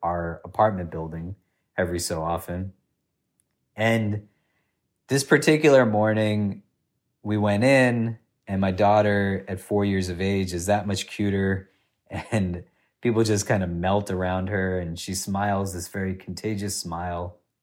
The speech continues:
And the guy behind the counter, he just starts handing her munchkins from donuts, uh, Dunkin' Donuts, not even, like, asking,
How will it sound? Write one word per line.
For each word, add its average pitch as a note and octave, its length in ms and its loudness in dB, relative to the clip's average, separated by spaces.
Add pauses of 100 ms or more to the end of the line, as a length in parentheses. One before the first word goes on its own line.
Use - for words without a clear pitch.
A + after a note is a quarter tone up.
(140)
And A#2+ 140 -2
the A#2 60 0
guy C#3 260 6
behind C3 340 2
the F#2+ 80 0
counter, G#2+ 640 0
he A#2 100 0
just C#3+ 200 4
starts D3 280 6
handing F#2+ 420 -2
her F2+ 260 -4
munchkins E2+ 880 -8
from F2+ 160 -8
donuts, F#2+ 600 -4 (380)
uh, F#2 140 -2
Dunkin' G#2 320 0
Donuts, F#2 560 -4 (420)
not B2 260 4
even, A#2+ 260 2
like, G2+ 340 0 (460)
asking, G#2+ 800 0